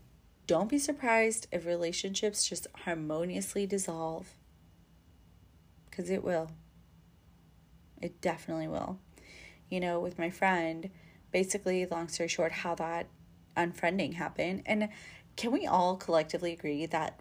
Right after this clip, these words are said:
friendships break up, friendship breakups are pretty much, like, worse than actual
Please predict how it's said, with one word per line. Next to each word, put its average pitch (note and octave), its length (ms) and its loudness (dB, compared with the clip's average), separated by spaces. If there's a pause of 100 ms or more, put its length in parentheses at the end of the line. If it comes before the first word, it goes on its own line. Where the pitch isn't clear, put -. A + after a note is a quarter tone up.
friendships D3+ 480 0
break B3+ 240 2
up, C#4+ 360 2
friendship F#3+ 460 0
breakups G#3 480 0 (100)
are F3 120 -2
pretty E3+ 240 -6
much, C4+ 220 0
like, D#4+ 260 2 (420)
worse D#3+ 380 4
than G3 220 -2
actual D#3 560 -2